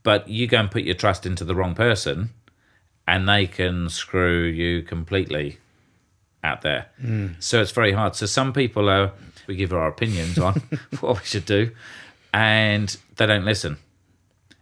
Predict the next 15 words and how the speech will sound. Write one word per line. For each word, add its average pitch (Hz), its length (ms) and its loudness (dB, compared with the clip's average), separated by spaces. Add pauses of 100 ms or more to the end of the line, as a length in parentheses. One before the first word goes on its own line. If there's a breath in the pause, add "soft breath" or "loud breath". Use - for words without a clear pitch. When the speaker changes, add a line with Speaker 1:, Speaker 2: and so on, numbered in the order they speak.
(180)
Speaker 1:
And 101 140 2
they 104 120 4
wanna 104 240 2
do 101 220 2
the 92 80 0
complete 98 400 0
opposite 87 340 -2
thing. 85 300 2 (640 soft breath)
And 107 140 4
it's, 107 180 -2
"Well, 107 240 4
what's 107 280 -4
the 104 80 -6
point?" 101 360 0 (380 soft breath)
So 110 440 2